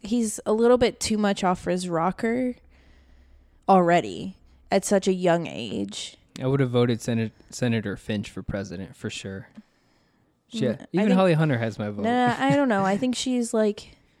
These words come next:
Speaker 1: the senator would have been a little too conservative.
Speaker 2: Listen, Johnny, you didn't spend sixty minutes talking about Senator Finch on this podcast.
Speaker 1: She's from the state that I'm actually
Speaker 2: And
Speaker 1: physically
Speaker 2: she's a
Speaker 1: from.
Speaker 2: Democrat. <laughs>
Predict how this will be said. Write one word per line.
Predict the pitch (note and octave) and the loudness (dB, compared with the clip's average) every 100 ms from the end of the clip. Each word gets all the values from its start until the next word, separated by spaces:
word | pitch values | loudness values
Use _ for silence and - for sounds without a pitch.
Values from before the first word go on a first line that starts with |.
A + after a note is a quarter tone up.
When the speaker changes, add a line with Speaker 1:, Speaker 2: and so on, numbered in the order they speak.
| _ - | _ -4
Speaker 1:
the | G#3 | 0
senator | G#3 G#3 G3+ F#3+ | 2 2 2 2
would | F#3 F3+ | 2 0
have | F#3 _ | -4 _
been | F3+ F3 F3 | -2 0 -4
a | E3+ | -6
little | F3 E3 | -4 -6
too | D#3 - C#3 G2+ G#3+ - | -8 -8 -8 -8 -12 -18
conservative. | G#3+ F3+ - - - A#2 | -16 -14 -10 -10 -6 -2
Speaker 2:
Listen, | C#3+ - A2 | -2 -2 -2
Johnny, | A2+ A2 A2 | -2 -2 -2
you | C3+ | 2
didn't | D3 B2+ | 4 2
spend | - C#3 B2+ A#2 G#2+ | 0 0 0 0 -6
sixty | - - B2 - B2 | -10 -8 -8 -4 -4
minutes | A#2+ A#2+ G#2+ | -2 -2 -4
talking | - A2 | -6 -6
about | G#2 G2 | -6 -8
Senator | C3 A#2+ G#2+ | -4 -4 -4
Finch | A2 C3+ B2+ - | -4 -2 -2 -4
on | - | -12
this | F2+ - | -12 -8
podcast. | - B2+ | -4 2
Speaker 1:
She's | G3 D4+ | 4 4
from | - E4 E4+ | 8 10 10
the | E4+ | 6
state | C#4+ D4+ F4+ | 6 6 8
that | - | 8
I'm | C#4+ C4+ | 8 6
actually | G#3+ A#3 - B3+ G#3 | 6 2 4 6 6
Speaker 2:
And | A#3+ | 8
Speaker 1:
physically | E4+ F4+ - G3 | 6 8 8 6
Speaker 2:
she's | D3+ | 8
a | |
Speaker 1:
from. | D3+ F3 | 8 10
Speaker 2:
Democrat. | G3 A#3+ F4 E3+ B2 A2+ A2 | 10 8 6 4 4 2 -2
<laughs> | F3 E3 E3+ F#3 | -2 -2 0 0